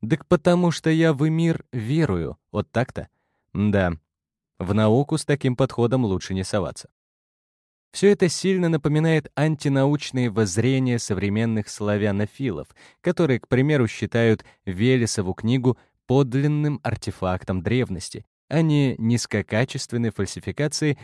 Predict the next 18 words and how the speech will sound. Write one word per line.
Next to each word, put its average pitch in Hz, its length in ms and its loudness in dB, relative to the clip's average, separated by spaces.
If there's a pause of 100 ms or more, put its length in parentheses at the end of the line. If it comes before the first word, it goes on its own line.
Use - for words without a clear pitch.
(120)
созданной 143 540 0
в 104 80 -6
девятнадцатом 135 840 -2
или 156 220 0
начале 107 460 0
двадцатого 87 640 -4
века. 80 320 -10 (340)
Хотя 123 300 0
сам 190 340 0
текст, - 460 -6 (160)
даже 104 260 0
на 104 100 0
взгляд 92 400 -4
непрофессионального 101 920 -2
человека, 98 580 -4 (340)
выглядит 139 680 0
удивительно 139 760 -4
примитивным. 147 800 -4